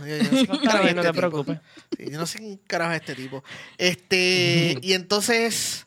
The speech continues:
Speaker 1: a buscar aquí.
Speaker 2: En vivo, en vivo me iban a, a dar
Speaker 1: El
Speaker 2: un
Speaker 1: George,
Speaker 2: follow, en
Speaker 1: sí,
Speaker 2: vivo.
Speaker 1: sí. Te iba a bloquear y todo. Yo
Speaker 2: En
Speaker 1: no sé
Speaker 2: vivo,
Speaker 1: quién
Speaker 2: en
Speaker 1: carajo
Speaker 2: vivo
Speaker 1: es
Speaker 2: me
Speaker 1: este
Speaker 2: iban a
Speaker 1: tipo.
Speaker 2: bloquear.
Speaker 1: Bloqueado por el cara. El George Rivera Rubio en Twitter. Eh, mis podcasts se llaman Legalmente Nerd,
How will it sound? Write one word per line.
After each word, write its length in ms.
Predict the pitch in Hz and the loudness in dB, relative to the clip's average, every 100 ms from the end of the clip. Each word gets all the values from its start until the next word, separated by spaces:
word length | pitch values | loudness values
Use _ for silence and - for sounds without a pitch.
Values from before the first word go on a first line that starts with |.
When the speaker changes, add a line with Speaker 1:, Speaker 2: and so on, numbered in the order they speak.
| _ - | _ -10
Speaker 1:
a 80 | 165 | -10
buscar 260 | - 180 | -4 0
aquí. 280 | 170 202 185 | 0 0 0
Speaker 2:
En 120 | 190 | 6
vivo, 240 | 196 214 196 | 8 8 8
en 140 | 185 | 6
vivo 220 | 190 196 214 | 6 6 6
me 80 | 180 | 6
iban 180 | 175 | 8
a, 480 | 180 180 170 175 170 | 8 8 10 10 10
a 40 | 165 | 8
dar 100 | 165 | 8
Speaker 1:
El 60 | |
Speaker 2:
un 60 | 175 | 8
Speaker 1:
George, 220 | - 156 | 8 8
Speaker 2:
follow, 140 | 147 143 | 8 6
en 60 | |
Speaker 1:
sí, 220 | - 170 | 6 6
Speaker 2:
vivo. 240 | 175 160 165 156 | 6 6 6 4
Speaker 1:
sí. 480 | 170 151 147 226 - - - 208 - 196 | 4 2 -2 -2 -2 -4 -6 -8 0 4
Te 80 | |
iba 120 | 190 208 | 8 10
a 40 | |
bloquear 440 | 233 214 196 190 190 | 10 8 6 4 4
y 60 | |
todo. 120 | 170 160 | 2 0
Yo 60 | |
Speaker 2:
En 60 | 170 | 4
Speaker 1:
no 20 | |
sé 40 | 220 | 6
Speaker 2:
vivo, 120 | 233 | 6
Speaker 1:
quién 40 | |
Speaker 2:
en 60 | 226 | 8
Speaker 1:
carajo 160 | 254 254 | 12 12
Speaker 2:
vivo 120 | 285 | 12
Speaker 1:
es 60 | 254 | 12
Speaker 2:
me 60 | |
Speaker 1:
este 20 | 220 220 | 10 8
Speaker 2:
iban 40 | |
a 140 | 220 214 | 8 6
Speaker 1:
tipo. 40 | 214 | 2
Speaker 2:
bloquear. 340 | 196 170 156 220 - _ - 277 - 202 | 0 2 0 -2 -12 _ -10 -8 -8 -6
Speaker 1:
Bloqueado 480 | 202 190 180 185 185 | 2 2 2 4 4
por 100 | 196 | 2
el 80 | - | 0
cara. 180 | 185 170 | 0 4
El 200 | 185 170 | 2 2
George 220 | 233 - | 0 2
Rivera 280 | 226 226 214 | 4 4 4
Rubio 380 | 202 220 220 220 | 2 2 2 2
en 200 | 214 208 | -2 -2
Twitter. 360 | 254 262 208 208 - - - - - - | 0 2 2 0 -12 -20 -18 -18 -18 2
Eh, 380 | 196 208 202 202 | 6 8 8 6
mis 120 | 214 | 2
podcasts 380 | - 233 247 254 | 2 0 2 4
se 60 | 269 | 4
llaman 220 | 254 254 | 4 6
Legalmente 760 | 226 190 214 220 233 233 254 226 | 6 8 6 8 4 4 2 4
Nerd, 380 | 214 208 226 | 6 6 6